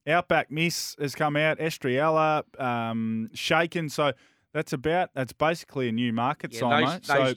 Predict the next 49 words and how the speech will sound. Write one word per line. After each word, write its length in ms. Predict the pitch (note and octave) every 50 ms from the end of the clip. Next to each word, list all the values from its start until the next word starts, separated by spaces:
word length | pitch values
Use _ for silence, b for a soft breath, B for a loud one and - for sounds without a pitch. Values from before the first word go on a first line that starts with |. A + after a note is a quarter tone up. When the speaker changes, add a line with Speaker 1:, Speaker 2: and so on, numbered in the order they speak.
| -
Speaker 2:
two, 40 | D3
we 100 | C3+ C#3 C#3
knew 180 | D#3+ E3+ D3
that 160 | A2 A#2 A#2+
'cause 140 | - C3 A2
those 260 | A#2 C3+ C3+ A#2 -
two 160 | - C3+ A2+ A2
are 60 | G#2+
get-, 220 | F#2+ - - B2+ -
Speaker 1:
in 40 | B2+
Speaker 2:
racing 240 | B2 A#2+ A2+ G#2 A2 A2+ C3+
in 60 | B2+
Speaker 1:
Sydney. 140 | A2 A#2 G#2+
Speaker 2:
Sydney. 180 | A2 A2+ A2 F2
Speaker 1:
That's 220 | - A#2+ A2+ - -
Speaker 2:
Yeah. 60 | C3
Speaker 1:
right. 180 | C3 B2+ A2+ - -
So, 360 | - - C#3 C3 C3 B2+ B2 - -
uh, 180 | C3+ C3+ C3
those, 520 | C3 D3+ D#3 E3+ F3 F3 D3 - - - - -
uh, 560 | C3+ C3 B2+ B2+ B2+ B2 B2 B2 B2 A#2+ - - _ _ _ _ _ _ _ -
markets, 540 | C3 B2 B2+ C#3 D#3 D#3+ - C3 B2 - -
particularly 540 | - B2 A#2 - F3 - - E3+ D3 C3+
race 400 | B2 B2+ B2+ B2+ B2+ B2 - - -
number, 460 | B2 A#2+ A#2+ A#2 A2+ A2+ A2 G#2+ G2+ - _ _ _ _ _ _ _ _ _ _ -
uh, 500 | A#2 A2 G#2+ G#2+ G#2+ G#2 G#2 G#2 G#2 G2 - -
two 240 | - - C3+ C3 A#2+
and 140 | G#2+ A2 -
three, 440 | - B2+ B2+ B2 A2 A2+ C3 - - -
just 220 | - C#3 - -
basically 400 | F3 F3+ F#3+ - - - B2 G#2+
ignore 300 | G#2 F#2+ G#2 A2+ A#2+ B2
them 160 | G#2+ G#2 G2+ -
and 160 | - G#2+ G#2 -
see 200 | - C3+ C3 A#2
what 140 | A2 G#2
happens 280 | A2 A#2 A2 A#2 G#2+ G2
from 220 | - - A2 G#2
nine 400 | G#2+ A2+ A2+ A#2+ A#2+ A#2 A2+ G#2+ - _ _ A#2+
A 320 | A#2+ A#2 A2 G#2+ A2 A2
M 140 | A2 A2 G#2+ - _ _
onwards. 520 | E3 F3 F#3+ G#3 G3 F3+ C#3+ G#2+ - - - C3
Speaker 2:
I've 80 | D3 D3+
had 140 | C#3+ B2+
something 220 | - C#3 A#2+ A2+ A#2
on 80 | G#2 G#2 G#2+
Maliboom 580 | A#2 A#2+ C3 C#3 C3+ A2+ G2 G#2 F#2+ F#2 F2+ F#2
in 100 | F#2 F#2
that. 200 | F#2+ A2+ D3